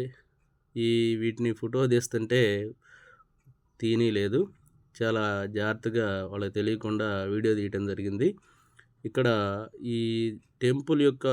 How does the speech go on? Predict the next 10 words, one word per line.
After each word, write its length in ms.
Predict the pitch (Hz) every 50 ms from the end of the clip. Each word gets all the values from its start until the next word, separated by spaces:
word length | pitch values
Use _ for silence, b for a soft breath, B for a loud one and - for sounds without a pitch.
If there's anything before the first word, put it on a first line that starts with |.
| 117 107 107 107 104
వెనక 280 | 107 110 123 131 127 147
భాగాన 720 | 135 127 120 120 113 117 113 110 123 120 107 101 98 98 98
ధ్వజస్తంభం 760 | 101 104 107 113 120 120 - - 120 110 110 107 104 101 95
ఉంది. 320 | 95 95 95 110 175 220 - _ _ b b b b b b b -
అయితే 380 | - 113 131 131 131 156 143 135
ఇది 500 | 131 127 117 107 101 101 107 117 120 120 _ _ - _ _ _ _ _ _ _ _ _ _ _ _ _ _ -
ఆపోజిట్‌గా 800 | 104 107 127 139 135 139 151 151 143 135 135 131 127 131 135 135
ఉందన్నమాట 580 | 127 117 107 104 98 98 98 95 95 101 113 127
ఫేస్ 400 | 127 - 123 113 117 117 - 110
వచ్చేసి. 540 | 101 101 - 104 101 92 - 143 170 226